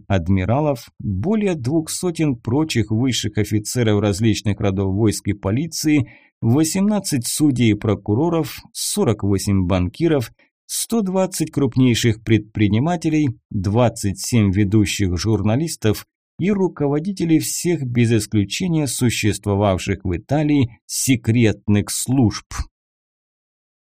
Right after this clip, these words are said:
Во главе же этой тайной структуры, охватывающей всю верхушку политической, финансовой и военной элиты страны,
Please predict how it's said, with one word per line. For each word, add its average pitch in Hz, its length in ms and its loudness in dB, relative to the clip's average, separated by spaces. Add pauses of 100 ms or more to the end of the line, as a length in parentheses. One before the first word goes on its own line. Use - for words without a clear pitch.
(100)
Во 110 240 4
главе 196 320 4
же 196 140 2
этой 117 320 2
тайной 98 420 2
структуры, 147 600 0
охватывающей 127 880 0
всю 120 260 0
верхушку 110 560 0
политической, 113 920 0
финансовой 107 800 2
и 104 180 0
военной 101 680 2
элиты 92 300 -2
страны, 120 480 -2